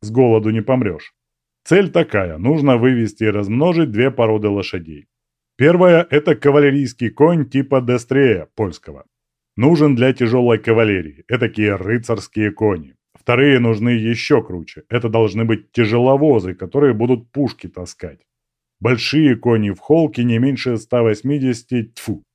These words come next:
шести футов. Тут особой прыти от них не надо, главное – мощь. Все, Иван, отведи Артемия Петровича в баню, пусть помоют его и оденут.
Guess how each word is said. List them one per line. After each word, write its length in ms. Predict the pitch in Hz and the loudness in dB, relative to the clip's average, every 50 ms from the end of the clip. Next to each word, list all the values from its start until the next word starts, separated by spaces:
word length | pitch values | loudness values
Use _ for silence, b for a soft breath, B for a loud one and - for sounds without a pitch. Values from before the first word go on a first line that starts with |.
| _ | _
шести 520 | _ - - 135 143 147 143 - - 156 143 | _ -4 -2 0 0 0 -2 -2 -2 0 0
футов. 420 | 107 117 156 131 95 - 69 - _ _ _ _ _ _ _ _ _ _ _ _ | 0 -2 -4 -6 -6 -8 -12 -18 _ _ _ _ _ _ _ _ _ _ _ _
Тут 200 | - 147 156 170 | -2 0 2 2
особой 360 | 143 113 151 156 147 156 151 | 2 4 2 4 4 4 4
прыти 340 | - - 139 151 156 151 147 | 4 2 2 0 2 2 0
от 140 | 135 127 123 | 0 0 -2
них 200 | 143 135 - - | -4 -4 -4 -2
не 120 | 143 151 | -2 0
надо, 340 | 151 135 107 92 76 76 71 73 | 0 0 0 -2 -4 -10 -12 -4
главное – 500 | 90 110 120 120 113 107 113 113 110 107 | -2 0 2 2 2 0 0 0 0 0
мощь. 480 | 113 127 135 123 95 - - - - _ _ _ _ _ _ _ _ _ _ | 2 2 2 0 0 -2 -8 -14 -20 _ _ _ _ _ _ _ _ _ _
Все, 200 | - - 165 165 | 0 2 4 4
Иван, 280 | 131 107 104 92 92 - - | 6 4 2 0 -4 -6 -4
отведи 420 | - 139 143 147 165 156 127 131 | -2 -2 0 0 0 0 2 2
Артемия 460 | 117 110 113 - 120 113 110 110 110 | 0 0 0 -2 -2 -2 0 -2 -2
Петровича 500 | - 117 107 117 117 113 113 107 - 120 | -4 -4 -4 -2 -2 -2 -2 -2 -2 -4
в 100 | 113 107 | -4 -6
баню, 480 | 104 107 139 156 170 156 143 135 123 110 | -4 0 2 2 2 2 0 0 -2 -2
пусть 340 | 113 - 156 160 151 - - _ _ | -4 -4 -4 -4 -4 -6 -12 _ _
помоют 580 | 117 113 107 101 107 131 156 156 131 120 123 | 0 0 0 2 2 2 4 4 4 2 2
его 220 | 120 120 117 120 117 | 0 0 2 2 2
и 60 | 120 | 4
оденут. 500 | 120 113 101 95 98 92 90 87 82 | 2 2 0 -2 -4 -6 -6 -8 -12